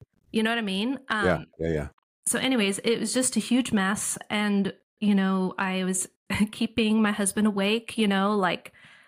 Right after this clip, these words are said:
Speaker 1: so he wasn't sleeping, I wasn't sleeping. And then there was this one night where, you know, I woke up in the middle of the night and I felt it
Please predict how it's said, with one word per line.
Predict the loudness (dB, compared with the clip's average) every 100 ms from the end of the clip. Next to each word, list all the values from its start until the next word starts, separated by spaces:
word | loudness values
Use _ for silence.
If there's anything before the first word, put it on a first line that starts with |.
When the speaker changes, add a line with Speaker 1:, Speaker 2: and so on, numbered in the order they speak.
| _
Speaker 1:
so | 0
he | 2 4
wasn't | 2 0
sleeping, | 0 -2 -2 -4 -2
I | -2
wasn't | -2 -4 -4
sleeping. | -4 -4 -2 0 0 0 -2
And | -2 0 0 0 -2
then | 0 2
there | 2
was | 0 -2
this | 0 -2 0
one | 0 2
night | 2 2 -2 -2
where, | 0 2 0 -2
you | 2 4
know, | 4
I | 4
woke | 2 2
up | 0 2
in | 4
the | 4
middle | 4 0
of | 2
the |
night | 2 4 2 0
and | 0 0 -2
I | -8
felt | -4 -2 -2
it | -2 -4